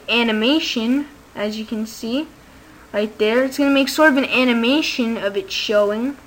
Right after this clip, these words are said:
um, instead of it all just appearing at once. So click F six,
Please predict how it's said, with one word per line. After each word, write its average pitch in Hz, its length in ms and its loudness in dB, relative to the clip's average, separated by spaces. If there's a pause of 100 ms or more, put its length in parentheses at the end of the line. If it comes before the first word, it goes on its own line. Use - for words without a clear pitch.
(1400)
um, 214 320 6
instead 233 420 -2
of 220 100 0
it 226 60 2
all 226 160 6
just 226 220 -6
appearing 214 400 -4
at 196 180 -2
once. 247 340 -2
So 220 220 -6
click 233 580 -4
F 220 200 -6
six, - 580 -6